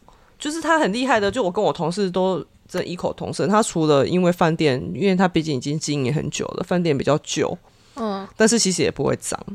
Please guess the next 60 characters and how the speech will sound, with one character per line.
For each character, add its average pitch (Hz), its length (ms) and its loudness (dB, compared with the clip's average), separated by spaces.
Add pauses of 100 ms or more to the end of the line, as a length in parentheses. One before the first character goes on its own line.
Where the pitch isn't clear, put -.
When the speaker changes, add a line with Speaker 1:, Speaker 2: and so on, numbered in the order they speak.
(180)
Speaker 1:
就 - 120 -4
是 202 100 2
老 - 240 2
旧。 - 300 -2
Speaker 2:
嗯。 147 60 -2
Speaker 1:
然 147 140 4
后， 180 300 6
Speaker 2:
嗯。 - 20 -4
Speaker 1:
但 202 120 4
是 214 80 2
那 196 60 4
些 190 140 4
设 185 240 4
施， 160 200 0
所 165 200 4
有 120 40 8
的 113 100 4
设 165 220 2
施 147 240 -2
啊， - 300 -2 (240)
Speaker 2:
嗯。 202 200 -6
Speaker 1:
全 175 200 6
部 170 100 2
都 175 140 6
是 175 120 0
working 131 480 -4
的。 - 180 -10 (840)
Speaker 2:
嗯。 233 280 4 (200)
Speaker 1:
而 - 120 0
且 202 120 4
他 208 100 6
养 139 180 4
了 127 80 0
非 175 100 2
常 143 160 2
多 135 160 2
员 - 220 -6
工。 - 320 -6 (580)
Speaker 2:
真 226 200 0
的 202 160 -4
哦？ - 80 -8 (120)
Speaker 1:
嗯， 156 380 -4 (120)
然 160 100 2
后 202 100 6
每 180 140 4
个 143 160 2
员 135 260 0
工 143 280 0
哦， 120 260 -4
对 160 240 2
那 156 80 0
种 123 220 -2
客 170 180 2
人 95 120 0
的 90 120 -2
态 - 180 -4
度 139 160 -10
都 - 140 -6
超 - 240 -6
好。 - 320 -12